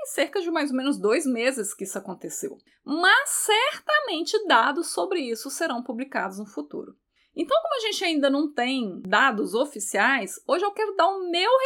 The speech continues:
relato baseado na minha experiência de trabalho em Belo Horizonte. Aqui em B H, eu trabalho pro serviço público com a vigilância e prevenção da raiva. Então, toda vez que um agente de saúde encontra um morcego caído no chão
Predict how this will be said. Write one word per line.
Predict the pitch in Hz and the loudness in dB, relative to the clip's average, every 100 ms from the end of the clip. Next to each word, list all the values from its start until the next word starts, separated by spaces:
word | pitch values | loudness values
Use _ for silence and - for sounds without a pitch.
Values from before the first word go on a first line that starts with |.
| 523 | 4
relato | 403 233 254 320 | 4 4 2 -4
baseado | 247 294 285 294 262 277 285 | 2 2 2 2 2 2 2
na | 311 | 2
minha | 294 320 480 480 | 2 0 0 -4
experiência | - 403 320 294 294 | -2 -2 0 -2 -4
de | - | -6
trabalho | 370 349 262 254 | -6 -2 0 0
em | 262 | 0
Belo | 262 285 | 0 0
Horizonte. | 370 370 196 - - - _ - | 0 -2 -4 -6 -10 -12 _ 2
Aqui | 240 - 359 | 2 2 -6
em | 539 415 | -2 2
B | 233 | 2
H, | - 196 226 190 - | 2 2 2 2 2
eu | 311 | 2
trabalho | - 277 208 247 254 | 4 0 4 4 4
pro | 262 330 | -2 -4
serviço | 381 277 185 - 277 | 0 0 -2 -4 -6
público | - 349 254 214 226 | 2 2 2 0 -4
com | 220 508 | 2 2
a | 508 | 8
vigilância | 440 330 277 233 277 | 6 8 2 2 0
e | 403 | -2
prevenção | 427 415 440 - 302 | 0 0 -2 -2 -2
da | 415 | -2
raiva. | 427 196 107 - _ _ - | -4 -6 -6 -14 _ _ -4
Então, | 269 269 480 466 - | -2 0 -2 -4 4
toda | 508 740 622 285 | 6 10 10 8
vez | 262 262 | 2 4
que | 339 | -2
um | 453 494 | 0 2
agente | 359 226 269 294 220 | 2 4 0 -2 -2
de | 277 | -2
saúde | 294 233 190 226 214 190 | 2 2 2 0 -2 -4
encontra | 202 202 330 403 415 | -8 0 2 2 -2
um | 392 | -4
morcego | 381 - - 302 269 269 | -4 -4 2 2 2 -2
caído | 302 285 277 247 | 0 0 0 -2
no | 285 311 | -2 -4
chão | - 208 233 254 196 | -6 -2 2 2 0